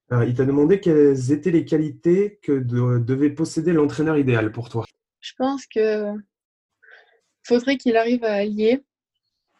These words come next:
Speaker 2: la performance à l'en-, à, à l'envie. Parce que c'est vraiment la chose que la joueuse préfère. Plus elle aura envie de jouer,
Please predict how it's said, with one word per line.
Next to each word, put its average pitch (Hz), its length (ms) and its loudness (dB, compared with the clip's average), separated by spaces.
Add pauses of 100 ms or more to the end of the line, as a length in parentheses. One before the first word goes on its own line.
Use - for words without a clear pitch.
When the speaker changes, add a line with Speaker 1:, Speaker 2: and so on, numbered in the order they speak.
(680)
Speaker 2:
la 202 140 -2
performance 254 760 0 (500)
à 190 420 -8
l'en-, 220 380 -2 (320)
à, 196 380 -10 (1400)
à 208 140 0
l'envie. 226 400 2 (1080)
Parce 233 140 -10
que 226 100 -6
c'est 214 160 -4
vraiment 240 360 0
la 233 160 0
chose 247 400 -2 (220)
que - 80 -4
la 214 180 2
joueuse 233 280 -2
préfère. 214 500 -10 (200)
Plus 269 280 -2
elle 240 120 2
aura 220 160 -2
envie 233 280 0
de 247 60 -10
jouer, 247 300 -2